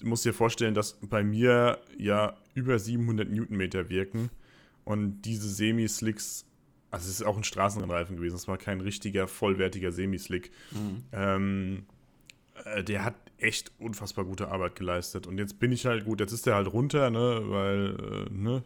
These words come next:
Speaker 1: ist halt
Speaker 2: Ja, klar.
Speaker 1: schon zwei, zwei,
Speaker 2: <laughs>
Speaker 1: zweimal
Speaker 2: Ja.
Speaker 1: die Saison gefahren, dann ist halt irgendwann Feierabend. Ähm, und jetzt will ich's halt einmal komplett neu machen, dachte ich wieder. Also wieder einmal schön und schick und, ne,
Speaker 2: Ja,
Speaker 1: und dann
Speaker 2: geil.
Speaker 1: wird auch neu vermessen.
Speaker 2: Mhm.
Speaker 1: Dann kriege ich auch ein paar neue Teile noch.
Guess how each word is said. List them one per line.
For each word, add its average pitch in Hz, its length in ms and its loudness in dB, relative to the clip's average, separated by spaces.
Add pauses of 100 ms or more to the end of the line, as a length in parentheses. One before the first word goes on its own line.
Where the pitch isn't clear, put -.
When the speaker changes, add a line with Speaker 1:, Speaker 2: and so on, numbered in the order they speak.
Speaker 1:
ist - 140 -6
halt 135 100 4
Speaker 2:
Ja, 139 60 4
klar. 156 240 4
Speaker 1:
schon - 40 4
zwei, 104 280 4
zwei, 107 420 2
Speaker 2:
<laughs> - 40 -14
Speaker 1:
zweimal 113 280 2
Speaker 2:
Ja. 110 60 4
Speaker 1:
die 107 80 2
Saison 104 340 2
gefahren, 113 340 2
dann 104 120 -2
ist - 120 -6
halt 104 120 0
irgendwann 101 220 -2
Feierabend. 113 540 -2 (720)
Ähm, 107 760 0 (180)
und 110 160 2
jetzt 110 180 4
will 113 100 4
ich's 113 160 0
halt 98 140 2
einmal 101 220 0
komplett 98 300 -6
neu 95 180 0
machen, 92 260 -2
dachte 85 220 -14
ich 95 60 -12
wieder. 87 200 -8 (680)
Also 98 220 -4
wieder 98 160 0
einmal 98 240 2
schön 101 360 2
und 92 160 -4
schick 101 280 -4
und, 87 440 -8
ne, 98 100 0
Speaker 2:
Ja, 101 60 0
Speaker 1:
und 98 120 -2
dann 101 160 -2
Speaker 2:
geil. 104 100 2
Speaker 1:
wird 113 100 6
auch 107 100 4
neu 110 160 6
vermessen. 123 500 0 (600)
Speaker 2:
Mhm. 98 180 -6
Speaker 1:
Dann 101 80 -6
kriege 135 180 2
ich 135 120 0
auch 123 60 2
ein 117 100 0
paar 117 120 0
neue 104 320 2
Teile 98 340 0
noch. 190 240 -6